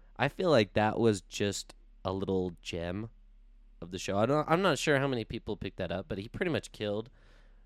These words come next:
the father 'cause he was like, "You think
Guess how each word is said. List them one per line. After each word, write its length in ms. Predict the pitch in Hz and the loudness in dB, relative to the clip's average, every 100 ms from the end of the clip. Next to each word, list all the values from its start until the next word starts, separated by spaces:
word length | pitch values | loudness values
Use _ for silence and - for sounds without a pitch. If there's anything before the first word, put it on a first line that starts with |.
| - | -14
the 60 | - | -10
father 380 | - 90 87 107 | 0 0 2 -2
'cause 220 | - 87 | -4 -10
he 120 | 101 92 | -8 -8
was 160 | 80 | -8
like, 300 | 82 85 - - - - - - - - - - - - - - - - | -8 -10 -14 -20 -20 -20 -20 -20 -20 -20 -20 -20 -20 -20 -20 -20 -20 -18
"You 280 | 190 87 92 | -12 -6 -6
think 340 | - 92 85 | -4 -8 -8